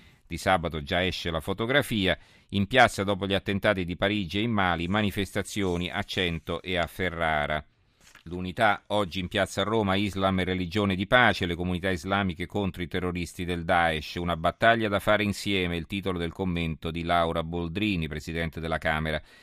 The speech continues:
"Desidero esprimere la mia profonda vicinanza a tutti i partecipanti e le partecipanti alla manifestazione Not in My Name, promossa in segno di solidarietà ai familiari delle vittime dei gravissimi attentati terroristici che hanno avuto luogo a Parigi nella notte fra il tredici e il quattordici novembre,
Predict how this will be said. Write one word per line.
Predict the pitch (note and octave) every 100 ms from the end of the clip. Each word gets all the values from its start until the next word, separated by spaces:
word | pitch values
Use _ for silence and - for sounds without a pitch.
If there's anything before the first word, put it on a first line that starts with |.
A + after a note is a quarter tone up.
| - - _ _ -
"Desidero | F2 G2+ G#2+ G#2+
esprimere | G2+ A2 A#2 G#2
la | G2+
mia | G2+
profonda | F2+ G#2 A2+ A#2 G#2+
vicinanza | G2+ G#2+ A2+ G#2+ G2
a |
tutti | F2+ G2 F#2
i |
partecipanti | F#2+ E2+ F#2+ F#2+ G#2+ G#2 F2+
e |
le | F2
partecipanti | F2+ E2 F#2 - - G2 F2+ E2+
alla | D#2
manifestazione | E2 E2+ F2 E2 - - A2 F2+
Not | E2+ G2+ G2
in | F2+
My | F2+ F#2+ A2
Name, | B2+ A2 F2 E2
promossa | F2+ F#2+ G2+ F2+ E2+
in | D#2
segno | - G2 D#2+
di | D2+
solidarietà | F2 F2 F#2 G2+ G#2+ F2+
ai | E2+
familiari | F2 F#2 F#2 F#2 E2
delle | D#2+ F2
vittime | F#2 F2 D#2+ E2
dei | E2+
gravissimi | F#2 F2+ F2 - E2
attentati | - E2+ F#2 F2 D#2
terroristici | F#2+ G#2 F2+ D2 - D#2 F2
che | F#2
hanno | F2+
avuto | F2+ F#2+ F#2
luogo | E2+ D#2+ D#2+
a |
Parigi | - F2+ D#2+ D2
nella | D#2+ E2+ F2
notte | E2+ D#2+ D#2+
fra | D#2+
il | E2+
tredici | D#2+ F#2 D#2 D2
e | E2
il |
quattordici | F2 - F2+ D#2 C#2+ F#2
novembre, | G#2 E2 D2 D2